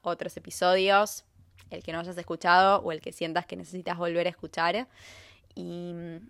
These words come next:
darle para adelante, continuar con esto. Tal vez lo escuchaste y todavía no empezaste a ordenar, y esta es tu primer vuelta, conectar con la necesidad de hacer este orden, y tu segunda vuelta es ejecutarlo, también es válido, también es posible.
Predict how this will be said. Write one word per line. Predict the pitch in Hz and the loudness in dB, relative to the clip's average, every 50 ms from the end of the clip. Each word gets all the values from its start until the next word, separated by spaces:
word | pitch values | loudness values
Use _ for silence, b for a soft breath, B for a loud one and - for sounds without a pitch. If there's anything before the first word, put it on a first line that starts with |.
| _ _ _ | _ _ _
darle | - 180 180 190 202 | -8 -6 -4 -4 -4
para | 196 185 175 165 | -2 -2 -2 -2
adelante, | 165 170 180 175 180 175 - 160 151 - _ _ _ _ _ _ _ - - | -2 -2 -2 -4 -4 -6 -6 -8 -8 -10 _ _ _ _ _ _ _ -10 -6
continuar | - 175 170 165 - 170 170 170 180 180 190 185 | -4 -4 -4 -4 -8 -8 -2 -2 0 0 0 0
con | 196 180 175 | -2 -2 -4
esto. | 180 - _ - 208 202 220 - - - _ _ _ - | -6 -10 _ 0 2 2 2 0 -2 -8 _ _ _ -10
Tal | - 165 160 | -6 -4 -4
vez | 175 185 | -2 -2
lo | 202 214 | -2 -2
escuchaste | - 190 175 - 175 185 - - 202 | -4 -4 -4 -4 -6 -6 -4 -4 -4
y | 190 | -2
todavía | 185 165 160 160 170 175 175 | -2 -4 -2 -2 -2 -2 -2
no | 175 | -4
empezaste | 170 170 170 180 175 - | -6 -10 -12 -16 -14 -12
a | 190 | -12
ordenar, | 214 214 233 285 320 311 - | -10 -10 -8 -8 -8 -8 -10
y | - 180 | -12 -12
esta | 185 175 - 190 | -12 -12 -14 -16
es | - | -14
tu | - 170 | -14 -14
primer | 170 170 165 175 170 180 | -12 -12 -12 -10 -8 -4
vuelta, | 190 196 202 196 185 - 190 196 208 _ _ - | -2 -2 -2 -2 0 0 0 0 -2 _ _ -14
conectar | - 175 170 - - _ - 165 160 175 | -12 -12 -12 -14 -4 _ 2 2 2 0
con | - 180 170 | -2 -4 -6
la | 160 160 | -6 -8
necesidad | 165 170 160 180 170 - 170 160 165 165 165 170 - - | -10 -12 -14 -16 -16 -12 -4 0 0 0 0 0 -4 -8
de | - 180 | -12 -16
hacer | 165 - - 170 | -12 -10 -10 -10
este | 170 160 - 180 175 | -10 -10 -8 -4 -2
orden, | 170 180 185 190 190 196 196 214 220 B B B B B B B B B - | -2 0 0 0 -2 -2 -4 -6 -10 B B B B B B B B B -16
y | - - | -12 -12
tu | 175 175 | -10 -6
segunda | - 165 170 190 202 202 196 175 | -2 0 0 0 2 2 2 4
vuelta | 175 180 180 180 175 170 - 170 175 170 - - | 4 4 2 2 0 0 0 0 0 0 -2 -8
es | - - - | -16 -16 -18
ejecutarlo, | 165 - - 160 - 165 - 180 190 185 185 185 180 175 175 - | -18 -20 -20 -18 -16 -6 -2 0 0 0 0 -4 -6 -6 -6 -8
también | - 175 170 170 165 170 165 165 170 | -12 -14 -14 -14 -10 -10 -8 -8 -8
es | 165 156 160 | -8 -6 -4
válido, | 170 170 175 170 175 175 170 165 | -2 -2 -2 -2 -4 -4 -6 -6
también | - 165 160 160 156 160 | -8 -10 -10 -10 -12 -12
es | - | -14
posible. | - 165 - - - 170 165 175 175 190 208 | -16 -18 -16 -14 -12 -10 -8 -4 -2 -2 -2